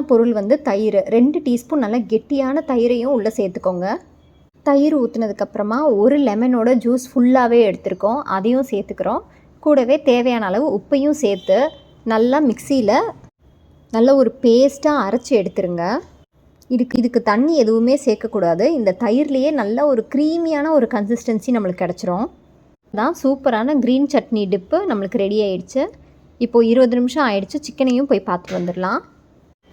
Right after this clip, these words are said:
இருபது நிமிஷம் முடிஞ்சதுக்கப்புறமா பார்த்தோம். வெளியெல்லாம் நல்லாவே வந்து வெந்திருந்தது, ஆனா உள்ள கொஞ்சம் வேகாத மாதிரி இருந்தது.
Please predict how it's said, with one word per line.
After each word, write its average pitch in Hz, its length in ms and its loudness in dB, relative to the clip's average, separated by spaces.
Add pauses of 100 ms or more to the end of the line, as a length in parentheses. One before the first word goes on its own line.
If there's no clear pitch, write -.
(600)
இருபது 302 360 4
நிமிஷம் 294 360 2
முடிஞ்சதுக்கப்புறமா 254 840 2
பார்த்தோம். 202 520 0 (640)
வெளியெல்லாம் 294 640 4
நல்லாவே 254 460 2
வந்து 254 260 2
வெந்திருந்தது, 208 720 2
ஆனா 262 240 0 (100)
உள்ள 277 320 4
கொஞ்சம் 208 320 0
வேகாத 247 400 2
மாதிரி 202 300 -2
இருந்தது. 180 400 0